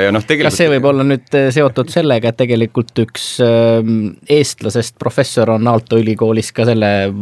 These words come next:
Speaker 2: valdkonna kureerija?
Speaker 1: Jaa, eest-, professor Jaan Praks, jaa. Ta või, või ei oska öelda, kas see nüüd omavahel päriselt seotud on. Aga noh, kindlasti meil on nagu ühiseid jooni palju ja, ja, ja, ja, ja soomlased on nagu, nende nagu satelliitide programm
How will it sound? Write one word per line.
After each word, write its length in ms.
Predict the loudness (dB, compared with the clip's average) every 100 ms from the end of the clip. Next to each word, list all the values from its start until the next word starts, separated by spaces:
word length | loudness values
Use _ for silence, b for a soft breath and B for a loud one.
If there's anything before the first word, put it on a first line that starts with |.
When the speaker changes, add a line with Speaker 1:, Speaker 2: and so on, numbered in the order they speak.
| -4 -2
Speaker 2:
valdkonna 480 | -2 -2 -2 0 0
kureerija? 460 | 2 2 2 0 -2 -2 0
Speaker 1:
Jaa, 160 | 0
eest-, 240 | 0 -2 -4 -4 -2 -4 -4
professor 400 | -4 -2 0 0
Jaan 160 | 0
Praks, 240 | -2 -6 -2
jaa. 220 | -2 -2 -6 -10 -4
Ta 140 | -4
või, 300 | -2 0 0
või 200 | 0 -2 0
ei 300 | 0 2 2
oska 200 | 0 -2
öelda, 160 | -4 -4
kas 160 | -4 -2
see 80 |
nüüd 160 | -2 0
omavahel 320 | 2 0 -2 -2
päriselt 320 | -2 -2 -2
seotud 400 | -2 -2 -6 -6
on. 100 | -8 B B B B B B
Aga 220 | -2 0
noh, 80 | -2
kindlasti 400 | -2 -2 -2 -2
meil 160 | -2 -2
on 80 | -2
nagu 160 | 0
ühiseid 360 | 0 0 0 0
jooni 520 | 0 0 -2 -2 -4 -2
palju 320 | -2 -2 -4
ja, 240 | -4 -2 -2 -2
ja, 160 | -4 -4 -4
ja, 220 | -4 -4 -4
ja, 140 | -4 -6 -8 -12
ja 80 | -10
soomlased 480 | -4 -2 -2 -4 -2 0
on 240 | 0 -2 -2
nagu, 460 | -4 -4 -4 -4 -6 B B B B -2
nende 220 | 0 0
nagu 160 | 0 -2
satelliitide 640 | -2 0 0 0 -2 -2
programm 320 | -2 0 0